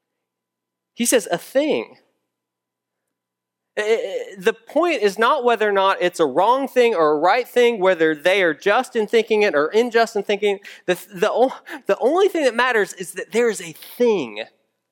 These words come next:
that is separating you from your brother or sister, and so go deal with the thing. And notice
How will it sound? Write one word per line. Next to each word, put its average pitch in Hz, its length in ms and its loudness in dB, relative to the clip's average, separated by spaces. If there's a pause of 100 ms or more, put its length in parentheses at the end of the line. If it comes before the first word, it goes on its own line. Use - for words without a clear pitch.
(760)
that 160 100 -2
is 151 100 -12
separating 160 580 -2
you 160 140 -2
from 147 220 -6
your 131 80 -6
brother 127 340 -4
or 117 60 -10
sister, - 400 -10
and - 120 -18
so 143 140 -12
go 160 340 -4
deal 135 280 -6
with 120 180 -16
the 117 80 -20
thing. - 400 -12 (1500)
And 190 160 0
notice 233 300 0